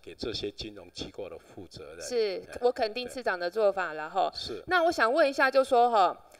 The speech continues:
Speaker 2: 这个，呃，金融机构的捐助比实际上过去这几年一直都徘徊在百分之二十几，那这部分有没有办法提高？你们有什么样的对策？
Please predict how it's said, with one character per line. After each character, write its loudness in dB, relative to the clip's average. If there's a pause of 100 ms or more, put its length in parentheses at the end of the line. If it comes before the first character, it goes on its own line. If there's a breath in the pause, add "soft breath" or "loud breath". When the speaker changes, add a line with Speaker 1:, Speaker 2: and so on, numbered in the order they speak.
(240 soft breath)
Speaker 2:
这 6
个， 8
呃， 2
金 -4
融 2
机 -10
构 4
的 -4
捐 -2
助 -4
比 -10
实 -12
际 -10
上 -4
过 0
去 -6
这 -4
几 -8
年 -10
一 -6
直 -6
都 8
徘 -2
徊 0
在 0
百 -2
分 -6
之 -4
二 2
十 -10
几， -14 (380 soft breath)
那 2
这 4
部 2
分 4
有 4
没 4
有 8
办 2
法 0
提 -8
高？ 2
你 -6
们 -2
有 2
什 -8
么 0
样 -2
的 -2
对 -2
策？ -6